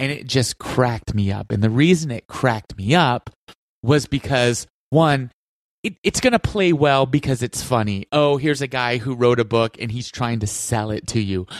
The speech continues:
So it's gonna play for laughs to the audience. But this is why I was laughing about this. It's interesting because if you look at the great masters in time, let, and we'll just talk about martial arts here,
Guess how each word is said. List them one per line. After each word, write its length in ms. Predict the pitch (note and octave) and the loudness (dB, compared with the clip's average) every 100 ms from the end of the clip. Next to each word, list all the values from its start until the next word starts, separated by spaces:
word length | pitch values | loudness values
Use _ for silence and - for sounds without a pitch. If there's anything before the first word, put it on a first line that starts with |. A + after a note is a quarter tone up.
| - | -16
So 160 | - E3+ | -2 0
it's 120 | E3 | 0
gonna 200 | E3+ D#3 | -2 -4
play 340 | D3 - D3 C#3+ | -6 -4 -2 -2
for 220 | - C3+ | -2 -4
laughs 420 | A2+ A2 A2 G#2 | -4 -8 -8 -10
to 100 | - | -4
the 160 | A2+ A2+ | -2 -2
audience. 600 | - A#2 A#2 G2+ G2 - - - - - - | -6 -6 -4 -6 -10 -16 -20 -20 -20 -4 -2
But 160 | D3 | 0
this 220 | C#3 G3+ | 2 2
is 140 | G3 C3 | 0 -4
why 420 | C3 C3 C3 A#2 - | -2 0 0 -4 -4
I 240 | B2 B2 | -2 0
was 240 | A#2+ A2+ - | -2 -4 -4
laughing 360 | G2+ G2+ A2+ | -6 -4 -2
about 300 | G2+ G2 G#2 - | -2 -2 -6 -10
this. 300 | - - - - - - - _ _ _ - | -14 -14 -14 -16 -16 -16 -16 _ _ _ -2
It's 200 | - - - | 0 0 0
interesting 920 | G#3+ A3 - C#3+ - G#2+ G2+ F#2+ G2 - | 2 2 2 0 -2 -4 -4 -4 -8 -6
because 360 | B2+ C3+ A#2+ | -2 -2 -2
if 160 | - C3 | -4 -2
you 120 | C#3+ | -2
look 280 | C#3 E3+ - | 2 2 2
at 140 | E3+ | -2
the 80 | - | -2
great 360 | C3 C3+ C#3+ D3 | 0 0 -2 -4
masters 1000 | A#2+ A2+ A2+ A#2 - G#2+ G2 G2 - - _ _ - | -4 -2 -2 -4 -4 -4 -2 -4 -6 -12 _ _ -8
in 200 | A#2+ A2 | -6 -6
time, 300 | A2 A2 G#2+ | -4 -4 -2
let, 180 | C3+ | -4
and 240 | - D#3+ E3+ | -4 -8 -6
we'll 80 | F3+ | -4
just 220 | E3 - | -6 -4
talk 200 | E3+ - | -4 -2
about 240 | C3+ B2 | -2 -2
martial 340 | A#2+ A#2+ - A2 | 0 -2 -2 -2
arts 300 | G#2 A2 - | -2 -2 -8
here, 480 | - G2 F#2+ - | -10 -10 -10 -12